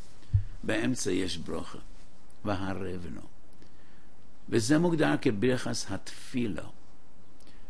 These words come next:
בברכה זו אנחנו מבקשים בקשות. ויש שם שתי בקשות, לא אחת.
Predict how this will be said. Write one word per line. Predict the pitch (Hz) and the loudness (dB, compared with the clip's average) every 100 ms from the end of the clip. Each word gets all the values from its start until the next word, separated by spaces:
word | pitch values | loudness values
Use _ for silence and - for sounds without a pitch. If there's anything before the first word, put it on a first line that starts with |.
| - | 2
בברכה | 127 143 147 165 | 4 4 4 4
זו | 160 160 | 6 6
אנחנו | 147 - 139 | 4 4 4
מבקשים | 120 117 - - | 4 2 2 2
בקשות. | - - 90 - - - - - - - - - - - - - | 2 0 -2 -2 -2 -2 -2 -4 -4 -4 -4 -4 -4 -4 -4 -2
ויש | 117 117 | 0 2
שם | 127 117 | 2 2
שתי | - 117 123 | 0 -2 -2
בקשות, | 123 - - - - | -2 -2 -2 -4 -2
לא | 82 90 | -2 -2
אחת. | - - | -4 -4